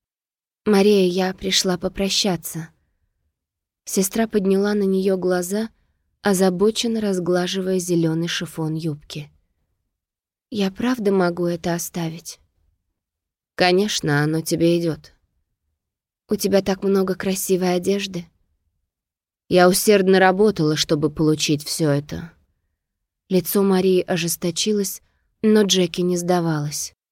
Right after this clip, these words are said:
«Знаешь, когда ты вышла на сцену, я тебя почти не узнала. Трудно поверить, что когда-то мы делили с тобой спальню на улице Патисион. Ты превратилась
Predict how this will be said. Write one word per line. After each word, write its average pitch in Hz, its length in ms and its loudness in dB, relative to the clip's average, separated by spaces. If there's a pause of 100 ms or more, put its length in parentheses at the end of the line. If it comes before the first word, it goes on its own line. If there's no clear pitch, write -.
(720)
«Знаешь, 196 640 0 (560)
когда 190 320 2
ты 190 140 0
вышла 190 340 -2
на 185 160 0
сцену, 190 580 -2 (960)
я 220 160 4
тебя 220 280 2
почти 220 420 -2
не 220 140 2
узнала. 185 580 -2 (1040)
Трудно 196 440 2
поверить, 196 540 2
что - 260 -2
когда-то 190 540 -2
мы 180 160 0
делили 190 380 2
с 175 100 -6
тобой 185 360 0
спальню 190 580 0
на 165 220 0
улице 170 420 -2
Патисион. 170 760 -4 (1200)
Ты 185 120 0
превратилась 185 920 0